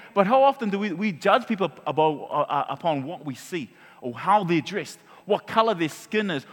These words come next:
what ethnicity, uh, uh, they're in? And God wants his church to reflect his generous, universal love and how it behaves. This is what James is talking about. And we go to verse five.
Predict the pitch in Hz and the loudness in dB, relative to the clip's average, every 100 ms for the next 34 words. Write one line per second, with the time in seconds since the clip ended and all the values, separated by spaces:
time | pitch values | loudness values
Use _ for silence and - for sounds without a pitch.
0 | - 202 - 190 - 165 233 208 - 170 | 4 6 6 2 -2 -4 -4 -6 -6 -6
1 | 147 - - 143 143 139 139 139 147 131 | -6 -8 -2 -2 -2 -2 0 2 4 4
2 | 185 110 - - - 190 156 233 302 277 | 0 -4 -12 -18 -4 -2 4 8 12 10
3 | 202 240 233 185 - - 262 214 - 202 | 8 4 4 0 -2 0 2 0 -4 -4
4 | 185 180 - 247 - 190 135 - 247 247 | -2 -2 2 2 2 -6 -6 -4 0 2
5 | 247 - - - - - 160 277 233 233 | 0 -4 -20 -20 -20 0 4 6 6 2
6 | - 208 214 170 - 175 139 185 202 190 | 2 6 8 8 2 -6 -2 2 4 4
7 | 185 180 139 135 170 143 90 - - _ | 0 -2 -6 -6 -6 -6 -8 -16 -20 _
8 | _ _ _ _ _ _ _ 120 - 143 | _ _ _ _ _ _ _ -16 -14 -10
9 | 170 156 170 175 226 240 208 147 143 147 | -6 -4 -4 -4 -2 -2 0 -2 -2 0
10 | 165 151 143 156 - 208 208 147 113 | 0 0 -2 -4 0 0 2 0 -2